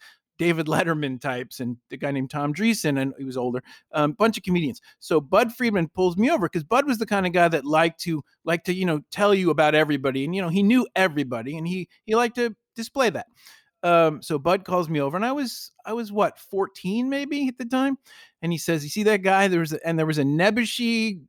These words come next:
from our point, point of view, a Jewish Nebuchadnezzar-looking guy sitting across the room by a fireplace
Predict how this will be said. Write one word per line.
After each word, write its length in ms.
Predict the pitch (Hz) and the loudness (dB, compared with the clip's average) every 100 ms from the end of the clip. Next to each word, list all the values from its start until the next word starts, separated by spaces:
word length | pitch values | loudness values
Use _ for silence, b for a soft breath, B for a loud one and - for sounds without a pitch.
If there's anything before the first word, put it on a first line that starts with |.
| _ _ _ - | _ _ _ -8
from 160 | 147 156 | -2 2
our 160 | 165 | 2
point, 340 | - 156 143 - | 0 -2 -2 -2
point 180 | 156 | -2
of 40 | 143 | 0
view, 160 | 143 131 | 0 0
a 80 | |
Jewish 540 | 120 135 220 254 214 180 | -2 -2 0 2 0 0
Nebuchadnezzar-looking 720 | 185 185 170 180 175 160 160 | 0 2 0 2 0 0 0
guy 280 | 156 156 151 b b | 2 2 0 b b
sitting 400 | - 202 190 160 | -2 0 0 -2
across 440 | - - 202 214 | -4 2 2 2
the 100 | 190 | 0
room 240 | 180 175 160 | 4 4 6
by 140 | 151 | 2
a 60 | 143 | 2
fireplace 580 | 160 160 147 - 147 | 2 4 2 0 -4